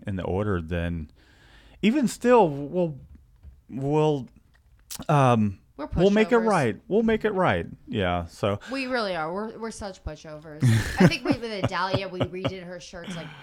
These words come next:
Speaker 2: two times.
Speaker 1: Yeah,
Speaker 2: We're
Speaker 1: but she,
Speaker 2: pushovers.
Speaker 1: she come, I mean, that's why we're at where we're at, and our, our clients come back to us
Speaker 2: It, it's
Speaker 1: is
Speaker 2: why their clients love us, because it's
Speaker 1: Yeah.
Speaker 2: that level of customer service. Like,
Speaker 1: Yeah.
Speaker 2: we will do whatever we can to fix the issue.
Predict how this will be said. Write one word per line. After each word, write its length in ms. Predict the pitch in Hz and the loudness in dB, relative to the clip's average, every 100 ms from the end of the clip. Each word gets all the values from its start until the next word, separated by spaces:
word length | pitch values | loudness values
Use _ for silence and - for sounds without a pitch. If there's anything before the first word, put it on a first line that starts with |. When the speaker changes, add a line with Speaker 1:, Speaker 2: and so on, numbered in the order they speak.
| 135 127 - _ _ | -20 -20 -20 _ _
Speaker 2:
two 240 | - 185 180 | -14 -12 -12
times. 640 | 165 156 165 180 185 - | -14 -16 -16 -18 -16 -6
Speaker 1:
Yeah, 640 | 120 113 110 101 98 104 104 | -2 0 -2 -2 -4 -6 -8
Speaker 2:
We're 140 | 254 285 | -12 -4
Speaker 1:
but 240 | 120 139 | -2 -2
she, 280 | 165 160 156 | -4 -4 -4
Speaker 2:
pushovers. 220 | 151 165 | -6 -10
Speaker 1:
she 180 | - 196 | -8 -8
come, 300 | - 165 147 | -2 -2 0
I 80 | 160 | -4
mean, 260 | 170 160 156 | -2 -2 2
that's 240 | 156 - | 2 2
why 320 | 139 135 127 110 101 _ _ - | 0 2 2 0 -6 _ _ -6
we're 220 | 117 113 | -2 0
at 140 | 107 113 | 0 0
where 160 | 107 | -2
we're 140 | 101 95 | -2 -2
at, 180 | 95 | -2
and 180 | 101 95 | -4 -6
our, 260 | 104 98 - - | -4 -4 -4 -8
our 120 | 98 | -10
clients 520 | - 101 95 95 - | -10 -8 -6 -8 -12
come 200 | - 92 | -8 -4
back 240 | 90 90 | -4 -4
to 160 | - 87 | -6 -6
us 160 | 85 - | -6 -6
Speaker 2:
It, 60 | 90 | -4
it's 160 | - - | -4 -4
Speaker 1:
is 60 | |
Speaker 2:
why 140 | 381 403 | -6 -6
their 120 | 403 | -8
clients 420 | 359 349 339 - | -8 -10 -12 -12
love 180 | 277 269 | -10 -8
us, 220 | 185 170 | -8 -10
because 460 | - 214 226 220 208 | -14 -12 -10 -8 -8
it's 140 | 220 | -10
Speaker 1:
Yeah. 60 | 82 | -8
Speaker 2:
that 320 | 220 208 - | -8 -8 -10
level 280 | 214 214 220 | -8 -6 -6
of 240 | 208 190 - | -8 -10 -12
customer 520 | 196 - 185 170 170 | -16 -14 -16 -16 -16
service. 680 | - 180 175 - 151 - - | -14 -14 -14 -16 -20 -20 -16
Like, 180 | 170 - _ - | -16 -16 _ -16
Speaker 1:
Yeah. 120 | - | -12
Speaker 2:
we 180 | 214 214 | -10 -10
will 420 | 185 185 190 190 | -10 -10 -10 -10
do 380 | 170 156 190 185 | -14 -14 -12 -10
whatever 600 | 170 156 175 170 170 165 | -12 -14 -12 -12 -12 -12
we 140 | 160 156 | -12 -14
can 360 | 156 156 151 143 | -12 -12 -12 -14
to 60 | |
fix 320 | 135 151 147 _ | -18 -20 -20 _
the 180 | 151 | -16
issue. 320 | 143 - - | -16 -16 -20